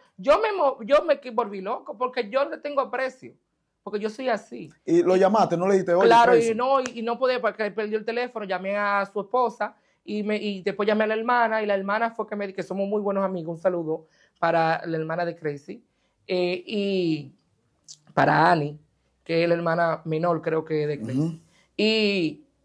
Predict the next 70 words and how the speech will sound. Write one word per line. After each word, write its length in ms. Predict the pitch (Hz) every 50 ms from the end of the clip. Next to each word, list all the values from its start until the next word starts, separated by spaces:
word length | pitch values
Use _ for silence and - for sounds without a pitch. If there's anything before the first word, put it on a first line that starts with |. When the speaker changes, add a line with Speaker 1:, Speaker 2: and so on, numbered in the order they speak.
| _
Speaker 1:
ella 200 | - 202 220 233
me 100 | 240 240
dijo, 140 | 233 233 233
"No, 160 | 247 302 311
él 80 | 277 254
está 220 | 208 - 269 262 233
bien", 560 | 226 214 202 208 196 185 165 147 135 131 - _ _ _
porque 200 | 220 220 226 202
yo 140 | 185 202 202
pensé 320 | - 262 294 269 - 233
que 100 | 233 233
le 60 | 208
había 220 | 190 175 170 165 165
pasado 340 | - 165 - - 175 165 196
algo, 260 | 240 311 - - -
porque 220 | - 208 190 214
le 100 | 196 190 170
dispararon 520 | 165 180 160 - 175 165 165 185 240 277
a 160 | 240 196 165
él. 280 | 165 185 160 135 127 _ _ _ _ _ _ _ _ _ _ _
Speaker 2:
Sí. 200 | - - - 151
Speaker 1:
Y 20 | 143
eso 140 | - 226
fue 160 | 214 - 240 247
una 160 | 262 262 -
cosa 260 | 262 254 277 285 262 -
terrible. 440 | 233 196 165 180 170 156 151 147 151
No 140 | 156 170
sé 80 | 165 226
si 60 | 220 156
Speaker 2:
Ta-, 80 | 147
Speaker 1:
cortaron 380 | 202 226 220 - - - 156 156
Speaker 2:
tú, 40 | -
Speaker 1:
a 40 |
Speaker 2:
tú 160 | - 208 - 147
Speaker 1:
uno. 80 | 147
Speaker 2:
lo 60 | 156 151
resguardaste 520 | 151 151 143 151 147 147 147 139 - 147 143
bien. 320 | 147 156 156 156 160 - _ -
<laughs> 280 | 147 143 160 156 156 - 147 - - _ _ -
Speaker 1:
No, 100 | 147 - - -
Speaker 2:
Está 800 | 190 - - - 185 180 - - - - _ _ - - -
Speaker 1:
está 0 | 135
Speaker 2:
bien 180 | 139 147 -
re-, 60 | - -
Speaker 1:
bien 160 | 208 220 -
resguardado. 500 | 226 180 156 139 131 127 120 127 127 131
Speaker 2:
está 180 | 143 139 139 131 127
Speaker 1:
Eso, 40 | 139
Speaker 2:
bien 240 | 151 165 170 156 135
resguardado, 520 | 123 135 123 117 120 120 117 - 190 208 226
Speaker 1:
lo 40 | 220
que 140 | 226 226 214
yo, 60 | 220
Speaker 2:
wow. 80 | 214 214
Speaker 1:
cuando 220 | - 226 220 220
yo 120 | 214 220 226
Speaker 2:
Gracias 180 | 233 - 247 247
Speaker 1:
hago 40 | 240
Speaker 2:
a 20 |
la 60 | 247
Speaker 1:
algo, 220 | 262 269 262 254 247
gracias 240 | 226 220 220 247 240
a 40 |
la 80 | 233 226
Speaker 2:
misericordia. 20 |
Speaker 1:
misericordia, 580 | 214 214 214 233 214 233 185 180 208 208 202 196
lo 80 | 180 175
hago 180 | 165 170 147
bien. 120 | 131 135